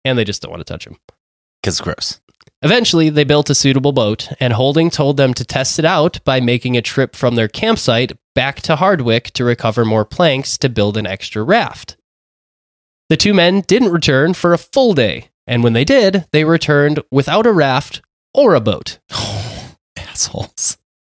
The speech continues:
Speaker 1: When Holding asked, they said they had tied up the raft and brought the boat ashore because the raft had gotten caught up in some weeds. But when Holding went to go check on them, both the boat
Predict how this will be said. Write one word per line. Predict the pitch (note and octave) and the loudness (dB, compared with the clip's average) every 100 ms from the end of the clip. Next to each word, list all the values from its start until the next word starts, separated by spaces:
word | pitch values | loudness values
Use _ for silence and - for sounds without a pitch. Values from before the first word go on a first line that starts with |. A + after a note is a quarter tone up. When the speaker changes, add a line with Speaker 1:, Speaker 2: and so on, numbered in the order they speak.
| _ - | _ 0
Speaker 1:
When | D3+ | 2
Holding | D#3+ F3+ E3+ | 2 2 2
asked, | A#3+ D3+ - - - - | 2 0 -2 -6 -8 0
they | C4 | 2
said | - C#3 C3+ | 2 2 2
they | C3+ | 2
had | B2 G#2+ | 0 -2
tied | - C#3+ E3+ | -2 0 0
up | G#3 | 0
the | A3+ G#3 | 2 2
raft | C3 A#2 D#3+ - | 2 0 -4 -4
and | C3 B2 | -2 2
brought | B2 A#2 | 2 0
the | A#2 | 0
boat | C#3 D3 D3+ | 2 4 4
ashore | - B3 D#3 C3+ D#3 | 2 4 4 4 2
because | D3 - C3+ B2 | 0 0 0 0
the | A#2+ | 2
raft | C#3+ D3+ - D3+ | 2 0 -2 -2
had | B2+ | -2
gotten | A2+ C3+ | -2 -4
caught | - F#2+ G2+ | -4 -2 -2
up | G#2 | -4
in | G2 | -6
some | G#2 G2+ | -6 0
weeds. | G3 C#3+ G#2 - - _ _ _ _ - | 2 2 -2 -6 -12 _ _ _ _ -2
But | A#2+ | 2
when | B2 | 2
Holding | A2 G#3+ A3+ D#3 D#3+ | 2 2 4 2 4
went | D3 C3+ | 2 0
to | A#2+ | 0
go | A2 | 0
check | - A#3 B3+ | 0 -2 -2
on | C3 | 0
them, | A#2 B2 C#3+ - _ _ | 2 2 0 -4 _ _
both | F#3+ B3 - - | 2 2 -2 -4
the | D#3+ C3 | -2 2
boat | F3+ A#3 A3+ - | 4 4 2 -4